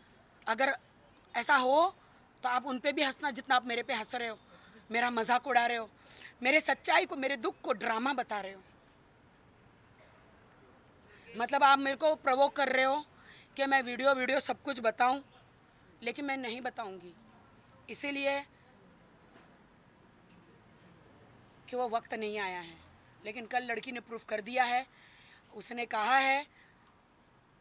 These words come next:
कि वो आदिल को नहीं छोड़ेगी और आदिल ने भी बोला है कि मैं एक time पे तुमको छोड़ सकता हूँ,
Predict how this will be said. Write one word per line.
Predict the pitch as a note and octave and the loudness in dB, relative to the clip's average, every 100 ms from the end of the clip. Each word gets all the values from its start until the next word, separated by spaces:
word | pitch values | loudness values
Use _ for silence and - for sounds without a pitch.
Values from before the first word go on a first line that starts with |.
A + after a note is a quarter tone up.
| _ _ _ _ _ _ | _ _ _ _ _ _
कि | - | -8
वो | A#3+ | 0
आदिल | C4 A#3 A3 C4 | 2 2 -2 -6
को | B3+ | -6
नहीं | A#3+ | -6
छोड़ेगी | C4 C4+ C4+ C#4+ | -2 -2 -2 0
और | C4+ B3 | 2 2
आदिल | A3 G#3+ C#4 | 2 -2 -4
ने | C4+ | -4
भी | C#4 | -4
बोला | A#3+ B3 | 2 4
है | C#4 | 4
कि | C#4+ | 2
मैं | C4+ | -2
एक | B3+ - | -2 -2
time | C#4+ | -2
पे | D4 | -2
तुमको | D4 C4 D#4+ | -8 -4 -2
छोड़ | C4+ C4+ | 0 0
सकता | B3+ - C4+ | 0 -2 -2
हूँ, | B3 | -2